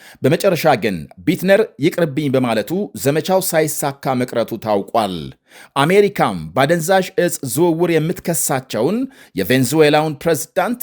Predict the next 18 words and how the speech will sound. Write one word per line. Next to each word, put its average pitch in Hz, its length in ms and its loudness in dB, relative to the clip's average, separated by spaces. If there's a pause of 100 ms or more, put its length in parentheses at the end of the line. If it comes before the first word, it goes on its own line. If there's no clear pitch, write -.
አሳልፎ 147 500 0
ለሰጠ 123 360 -2 (260)
ወይም 120 280 2 (140)
ጠቁሞ 143 480 0
ላስያዘ 110 400 -2 (440)
የሃምሳ 156 480 0
ሚሊዮን 190 500 2 (140)
ዶላር 165 340 2
ሽልማት 143 520 -2 (260)
ይፋ 151 240 0
ማድረጓ 143 380 0
ይታወሳል። 151 760 0 (560)
በሁለቱ 160 460 2
ሀገሮች 160 340 2
መካከል 143 480 -2
የተፈጠረው 139 580 0
ውጥረት 143 420 0
ተባብሶ 143 440 0